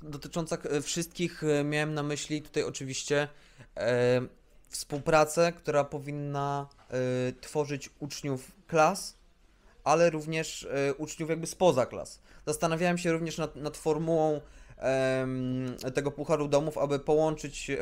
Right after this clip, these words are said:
połączyć, połączyć w pew-, w pewnym sensie klasy w zespoły. Mianowicie powiedzmy, mm, e, oczywiście profilami.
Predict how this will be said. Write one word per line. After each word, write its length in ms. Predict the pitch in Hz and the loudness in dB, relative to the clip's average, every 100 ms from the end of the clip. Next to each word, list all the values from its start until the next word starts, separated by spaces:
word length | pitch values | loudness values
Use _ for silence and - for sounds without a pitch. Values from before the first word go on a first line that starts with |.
| 139 | 0
połączyć, 440 | 147 156 151 151 131 | 0 0 -2 -10 -4
połączyć 340 | 156 156 139 | -2 -2 -8
w 40 | - | -4
pew-, 320 | 135 135 127 | -4 -4 -10
w 120 | - - | -12 -8
pewnym 280 | 139 139 | -6 -4
sensie 340 | 131 147 143 139 | -4 -4 -4 -6
klasy 420 | - 143 143 139 | 2 4 2 -2
w 60 | 117 | -4
zespoły. 520 | 131 - 135 110 92 - - - - | -6 2 4 4 0 -8 -16 -14 -6
Mianowicie 340 | 131 131 131 | -4 -4 -4
powiedzmy, 540 | 131 135 127 127 120 113 - - | -4 -6 -6 -4 -4 -6 -14 -12
mm, 440 | 120 117 113 117 113 - - - - - - - - - | -8 -6 -6 -6 -10 -18 -20 -20 -20 -20 -20 -18 -16 -10
e, 200 | 143 147 | -2 0
oczywiście 380 | 151 - 160 170 | 0 -2 -4 -4
profilami. 600 | 156 156 170 143 120 98 | -4 -4 2 4 4 -4